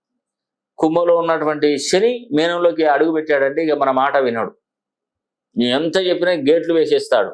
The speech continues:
తాళం వేసేస్తాడు. లోబడి రావడానికి అవకాశం అనేది ఉండదు. ఇప్పుడు ద్వారాలు తెరుచుకొని ఉన్నాయి. వినతి పత్రం తీసుకెళ్లి శనికి సమర్పించావంటే తదాస్తు అని ఒక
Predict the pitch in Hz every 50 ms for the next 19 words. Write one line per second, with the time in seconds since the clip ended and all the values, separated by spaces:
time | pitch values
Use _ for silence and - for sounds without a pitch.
0 | - _ _ _ _ - 131 135 151 175 180 175 170 151 - 147 127 - - 127
1 | 107 92 - - _ _ _ _ _ _ _ _ _ _ _ _ _ _ _ _
2 | - 107 117 147 170 196 202 196 180 175 175 180 180 180 180 180 185 180 170 147
3 | 147 151 151 160 156 - - 151 143 135 131 135 156 147 123 104 95 90 - -
4 | - _ - 147 147 - 180 190 190 170 147 143 160 170 156 - 113 107 123 135
5 | 147 160 175 175 170 151 147 143 - - - 156 143 135 123 113 101 92 - -
6 | _ _ _ _ _ _ _ _ _ _ _ _ _ _ _ _ _ - 104 110
7 | 127 151 165 156 190 185 185 180 185 185 180 180 175 165 156 151 139 135 151 151
8 | 156 - 160 151 170 190 185 - 156 156 180 170 156 - 160 151 156 160 156 -
9 | 160 151 - 151 143 139 131 131 135 185 220 294 - _ _ _ _ _ _ _
10 | - 131 135 156 170 185 190 - - - 180 170 170 165 151